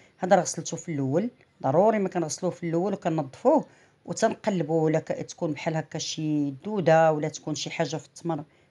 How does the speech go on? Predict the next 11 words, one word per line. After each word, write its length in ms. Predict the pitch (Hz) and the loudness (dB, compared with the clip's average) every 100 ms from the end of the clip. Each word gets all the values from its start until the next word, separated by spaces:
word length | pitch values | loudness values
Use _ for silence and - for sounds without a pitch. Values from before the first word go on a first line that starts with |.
| - | -10
في 80 | |
الداخل 340 | 170 170 156 269 | 2 4 4 2
كنحيدوها 640 | 240 - 170 151 151 143 | -2 -6 -4 -2 0 0
او 160 | 190 165 | 0 -2
كنحيدو 440 | 160 147 - 147 | -4 -8 -6 -6
التمره. 460 | 143 - 147 185 330 - _ _ _ - _ - | -6 -4 0 2 0 -4 _ _ _ -20 _ -4
درت 220 | 170 151 | -2 0
هنايا 240 | 160 160 | 2 2
تسعود 340 | 156 - 185 156 | 0 -4 -6 -4
ديال 140 | 151 | -6
التمرات، 540 | - 143 139 196 269 | -4 -2 2 2 0